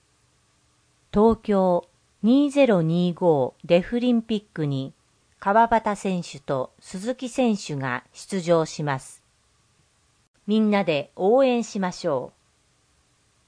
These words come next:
う。所沢市ゆかりの、あす、〇〇と。ヒント。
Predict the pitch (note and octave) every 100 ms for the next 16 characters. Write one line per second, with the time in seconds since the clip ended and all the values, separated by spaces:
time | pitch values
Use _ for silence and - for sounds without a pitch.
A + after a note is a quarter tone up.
0 | _ _ _ _ _ _ - F#3+ A3+ A3
1 | G#3 G#3 G3 G3 - C#3 - E3 F3+ G#3
2 | G3+ F#3+ E3+ D#3 - _ _ _ - D#3
3 | D#3+ D#3+ - - - - G#3 G3+ - _
4 | _ _ _ D#3+ D#3+ F#3+ G3+ _ _ D#3+
5 | D#3 D#3+ E3 - _ _ _ E3+ D3+ -
6 | _ _ _ _ _ _ _ _ _ _
7 | _ _ _ _ _ _ _ _ _ -
8 | A3 F#3 - D3 -